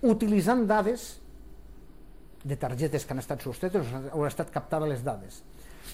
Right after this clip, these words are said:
com també la compra per internet, l'estafa per, per internet de comprar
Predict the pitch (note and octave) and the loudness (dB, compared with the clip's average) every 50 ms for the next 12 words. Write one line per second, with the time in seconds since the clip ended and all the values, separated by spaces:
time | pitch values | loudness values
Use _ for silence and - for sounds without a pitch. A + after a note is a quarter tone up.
0 | - - - C4 C4 C4 C4 C4 B3 A#3 A3+ A#3+ B3+ A#3 F#3+ - G#3 G#3+ G#3 G#3 | -4 6 8 10 10 10 10 8 8 8 10 10 10 8 8 6 4 4 4 4
1 | - G#3+ G#3 G#3 G#3 G3+ G#3+ G#3 G#3 A#3 A#3+ G#3 F3 D3 C#3 - G3 F3+ F#3 G3 | 4 4 4 4 4 4 2 2 2 2 0 0 -2 -4 -4 -4 -2 0 0 0
2 | G3 D#3+ C#3+ C#3 C3 D3 C#3+ D3 C#3+ C#3 D#3+ C#3+ D3+ E3+ F3+ F3+ F3+ F3+ E3 D#3+ | 0 0 -2 0 0 -2 -2 -2 -2 -2 -2 0 0 0 0 -2 -2 -2 2 4
3 | F3+ G3 A3 A3 - - - - - - - - - D#3 D3 C#3 E3+ F3+ F3 | 4 4 4 2 -2 -10 -16 -16 -18 -18 -4 -2 0 0 2 2 2 2 2